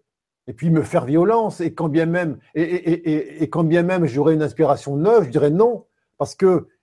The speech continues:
et cet engagement-là a donc une limite gauche, une limite droite, et il faut tenir la ligne. Et quand on voit dans ce, cette arène politique, euh,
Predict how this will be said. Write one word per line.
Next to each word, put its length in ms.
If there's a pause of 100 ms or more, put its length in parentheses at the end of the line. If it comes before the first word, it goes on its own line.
(100)
et 60
cet 120
engagement-là 540
a 80
donc 260
une 140
limite 260
gauche, 420
une 100
limite 220
droite, 540
et 60
il 60
faut 160
tenir 300
la 100
ligne. 380 (760)
Et 120
quand 260
on 160
voit 240
dans 140
ce, 440
cette 220
arène 420
politique, 640 (1800)
euh, 280